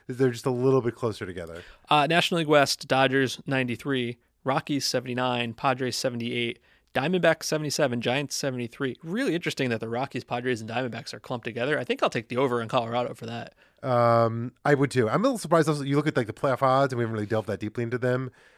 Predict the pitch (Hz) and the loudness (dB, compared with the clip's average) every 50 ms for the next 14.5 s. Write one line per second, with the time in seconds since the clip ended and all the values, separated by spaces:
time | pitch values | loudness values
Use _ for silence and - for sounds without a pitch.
0 | _ _ _ - 127 107 - 135 - 190 196 - 190 127 - 101 143 160 143 117 | _ _ _ -6 -6 -4 -4 -4 -4 -4 -4 -4 -2 0 0 0 0 0 -2 -2
1 | 123 123 - - 98 - - 127 120 - 101 - - 127 120 101 - - _ - | -4 -4 -6 -10 -14 -10 -10 -10 -10 -10 -12 -10 -8 -6 -6 -6 -8 -12 _ -14
2 | - 107 - - 123 120 110 92 98 95 90 87 _ - _ _ _ _ _ _ | -14 -12 -10 -6 -6 -6 -4 -4 -4 -4 -6 -6 _ -20 _ _ _ _ _ _
3 | _ _ _ _ _ _ _ _ _ _ _ _ - 117 131 147 143 139 - - | _ _ _ _ _ _ _ _ _ _ _ _ -6 -2 -2 0 0 0 0 2
4 | 131 127 135 - 139 147 151 165 180 180 170 139 123 123 120 113 113 110 110 180 | 2 2 2 0 0 2 2 2 6 8 10 10 10 10 8 6 4 2 0 -2
5 | 139 - - - 127 120 113 107 101 - - _ _ _ _ _ _ _ _ - | -4 -6 -6 -4 -2 0 0 0 -2 -6 -10 _ _ _ _ _ _ _ _ -4
6 | 139 143 143 - - 143 139 135 147 151 143 139 139 131 - - 135 123 127 117 | -2 -2 -2 -2 0 0 2 4 4 4 4 2 -2 -2 -4 -4 -4 -4 -4 -4
7 | 135 113 120 117 117 113 107 107 104 - - - 110 101 101 - - _ _ _ | -2 -2 0 0 0 -2 -2 -4 -4 -4 -4 -4 -2 -2 -4 -6 -10 _ _ _
8 | _ _ _ _ _ - - 104 104 104 101 98 98 98 98 98 - - 95 101 | _ _ _ _ _ -8 -6 -4 -2 -2 -2 -2 -4 -4 -6 -8 -10 -10 -14 -10
9 | - 104 101 92 - 113 104 92 - 120 131 - _ _ - - 143 143 - 139 | -6 -6 -6 -6 -8 -10 -12 -12 -14 -18 -20 -20 _ _ -8 -6 -6 -2 -2 -2
10 | 139 - - 208 247 - - 135 123 120 117 113 95 104 - 127 135 127 - - | -2 0 0 0 0 0 -2 -4 -2 -2 -4 -4 -8 -8 -6 -6 -6 -6 -6 -12
11 | 120 - _ _ - - - - - 165 147 127 247 - - - 202 147 131 - | -18 -20 _ _ -16 -14 -12 -6 -2 -2 0 0 -2 -2 2 4 6 4 4 2
12 | - - - - - 202 - - - 240 160 151 175 175 160 147 139 139 139 127 | -6 -12 -14 -12 -8 0 2 4 6 6 8 8 6 6 4 2 2 0 -2 -2
13 | 113 117 139 180 165 123 - - 127 113 113 110 107 - 117 120 120 - - 117 | -2 0 2 4 4 2 2 0 0 0 0 -2 -4 -2 -2 -2 -2 -2 -4 -4
14 | 110 110 110 - - 110 110 113 - - | -6 -6 -8 -10 -12 -12 -12 -12 -14 -14